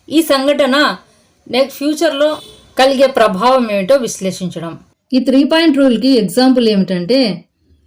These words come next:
చంద్రయాన్ త్రీ విజయం టూ థౌజండ్ ట్వంటీ ఫోర్.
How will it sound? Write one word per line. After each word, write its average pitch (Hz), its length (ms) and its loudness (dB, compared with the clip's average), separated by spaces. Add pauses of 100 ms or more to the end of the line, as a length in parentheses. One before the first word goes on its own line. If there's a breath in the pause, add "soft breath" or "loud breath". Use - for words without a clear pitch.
(160)
చంద్రయాన్ 285 520 4
త్రీ 269 180 2
విజయం 214 400 0 (120)
టూ 214 140 -4
థౌజండ్ 214 380 -2
ట్వంటీ 170 260 -6
ఫోర్. 175 280 -6